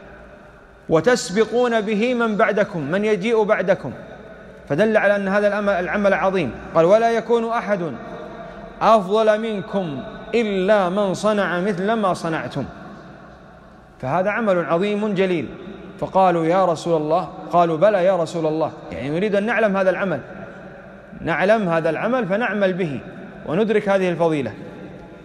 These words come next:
فقال صلى الله عليه وسلم: "تسبحون وتكبرون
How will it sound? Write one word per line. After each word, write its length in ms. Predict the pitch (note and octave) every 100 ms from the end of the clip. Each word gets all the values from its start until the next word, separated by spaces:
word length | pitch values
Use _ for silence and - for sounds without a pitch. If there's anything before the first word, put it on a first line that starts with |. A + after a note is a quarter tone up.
| -
فقال 400 | D#3 F#3 F#3 E3+
صلى 200 | F3 E3+
الله 360 | E3 E3+ D3+ D3
عليه 160 | D#3+
وسلم: 580 | D3+ C#3 F3+ G#3 G#3+ F#3 - - - - - - - -
"تسبحون 680 | D3+ F#3 D#3 E3 F3+ D3+ A2 - - - - - -
وتكبرون 720 | C3 C#3+ E3+ E3 F#3 F#3 C#3+